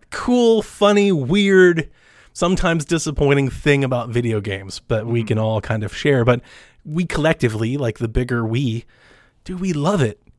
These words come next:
Speaker 1: Think about these conventions. I always think about it from, like, a macro level. What other place do people get around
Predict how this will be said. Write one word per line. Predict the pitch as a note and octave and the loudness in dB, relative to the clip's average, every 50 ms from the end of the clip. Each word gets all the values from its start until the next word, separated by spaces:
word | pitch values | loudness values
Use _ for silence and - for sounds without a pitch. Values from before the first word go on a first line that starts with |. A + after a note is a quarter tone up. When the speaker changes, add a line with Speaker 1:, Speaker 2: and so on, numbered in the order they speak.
| _ _ - | _ _ -6
Speaker 1:
Think | - B3 C4+ | -2 0 0
about | C#4+ B3 | 2 2
these | G#3 F3+ - - | 2 0 -2 -2
conventions. | - D#3 C#3 B2 C#3 D#3+ F#3 - - C3+ B2+ A#2+ A2+ | -2 0 0 2 0 0 0 0 0 -2 0 -2 0
I | - C#3+ F3+ | 2 4 6
always | G3+ G#3 - | 6 6 4
think | - F3+ E3 | 2 2 2
about | D#3 D3 C#3 | 4 2 2
it | B2 | 2
from, | A2+ C3+ C3 B2 | 0 -2 0 2
like, | B2 A#2 A2+ | 2 2 2
a | A2+ | 0
macro | A2+ A#2+ A#2 B2 - - A#2 G#2+ | 0 0 0 0 0 0 0 0
level. | G#2+ G#2 G#2 G2+ G2+ G2+ F#2+ - _ _ _ _ _ _ _ _ _ _ _ _ _ _ _ _ _ _ _ _ _ _ | 0 0 0 -2 -4 -6 -6 -10 _ _ _ _ _ _ _ _ _ _ _ _ _ _ _ _ _ _ _ _ _ _
What | - E3 C3 G3 D#4 F4 | -10 -4 2 2 4 4
other | F4 E4+ A3 F#3+ | 4 4 4 2
place | - - G#3+ G#3 E3+ C3 A2+ - - - - - - _ | 2 2 0 2 2 2 0 -2 -4 -6 -10 -14 -16 _
do | - D3+ D3 | 0 0 0
people | D#3 - - G#3+ G#3 G3 E3+ D3 | 0 0 0 0 0 2 0 2
get | C#3 C3+ D#3+ F#3 | 4 4 4 4
around | F3+ F3 E3 C#3+ B2+ A#2+ A2+ A2+ G#2+ G#2+ G#2 - | 4 4 4 4 4 4 4 2 0 -2 -6 -10